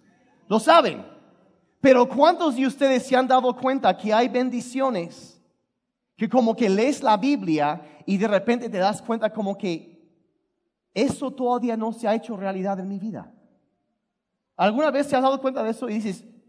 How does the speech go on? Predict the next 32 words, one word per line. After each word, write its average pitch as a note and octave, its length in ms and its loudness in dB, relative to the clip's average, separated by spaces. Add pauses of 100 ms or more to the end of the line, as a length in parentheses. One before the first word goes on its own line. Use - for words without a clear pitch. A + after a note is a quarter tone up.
(460)
y F#3 100 -6
como A#3 280 2
que A#3+ 160 2
hay C#4+ 140 6
algo, D4 440 6
hay C4+ 100 6
una D#4+ 220 4
promesa, C4 540 2
pero A3 160 2
no, C4 720 -2
no C4 220 4
lo D#4 160 6
he D#4 60 6
recibido? C#4 600 -2
O - 720 -20
sea, C#4 260 8
hay D4+ 200 8
algo, F4 460 6
una E4 300 6
promesa, C4+ 600 4
algo E4+ 160 2
que D4+ 140 -2
Dios D4 380 2
ya D#4 320 8
dijo G#3+ 520 -2 (480)
que C#4 140 4
me C#4+ 160 4
pertenece, D4 800 4
pero B3+ 400 4
tenemos D4 580 2
que C4 300 6
estirarnos C4+ 1040 2